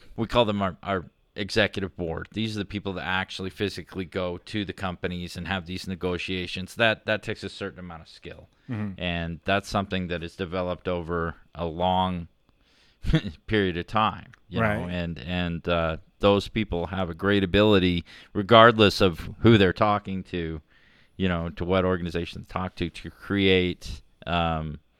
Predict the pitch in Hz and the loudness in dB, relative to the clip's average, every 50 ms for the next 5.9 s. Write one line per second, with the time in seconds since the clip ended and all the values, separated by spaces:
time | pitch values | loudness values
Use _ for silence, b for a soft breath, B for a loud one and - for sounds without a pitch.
0 | _ _ _ _ _ _ _ _ _ _ _ - - - 90 87 - 107 107 101 | _ _ _ _ _ _ _ _ _ _ _ -14 -6 -6 -6 -2 2 4 4 6
1 | 98 92 82 76 67 - - _ _ _ _ _ _ - - - 110 113 107 101 | 6 4 2 -2 -12 -16 -18 _ _ _ _ _ _ -6 0 2 4 4 4 0
2 | - - - - - _ - 98 - 143 135 190 180 - - 160 - - 123 117 | -4 -10 -10 -10 -14 _ -14 -8 -6 -2 0 0 0 0 -2 -6 -4 -4 -2 0
3 | 143 139 123 95 85 82 - - - 101 90 95 90 87 92 90 85 82 82 82 | 2 2 2 2 0 -4 -8 -6 -8 -6 -6 -6 -8 -8 -8 -10 -10 -12 -12 -12
4 | 82 87 85 - - 98 101 90 101 107 107 104 - - 104 101 92 85 101 98 | -12 -12 -12 -10 -6 -6 -6 -4 -2 -4 -4 -4 -6 -10 -8 -8 -6 -4 -6 -6
5 | - - 98 95 90 - _ - 98 104 98 95 196 - - - - - | -4 -6 -8 -8 -8 -12 _ -8 -6 -6 -6 -6 -10 -14 -16 -18 -20 -20